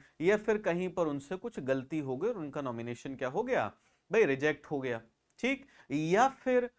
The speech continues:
ये हो जाए कि भाई जितने भी ओपोनेंट्स थे, जितने भी विरोधी थे, उन सब ने क्या कर लिया, अपना नाम विथड्रॉ कर लिया कि भाई हम जो है वो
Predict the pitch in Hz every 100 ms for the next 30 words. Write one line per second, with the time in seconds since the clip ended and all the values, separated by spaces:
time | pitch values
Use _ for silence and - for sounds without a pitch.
0 | _ - 151 208 262 220 226 233 233 226
1 | 220 240 180 175 190 220 240 190 180 214
2 | 110 95 _ _ - 156 175 202 208 208
3 | - - 185 143 143 175 185 185 202 151
4 | 151 151 156 175 - 185 156 - - -
5 | - 175 196 196 180 185 175 175 180 185
6 | 190 185 180 123 117 120 127 127 143 143
7 | 139 143 143 151 151 151 131 139 135 117
8 | 113 120 247 320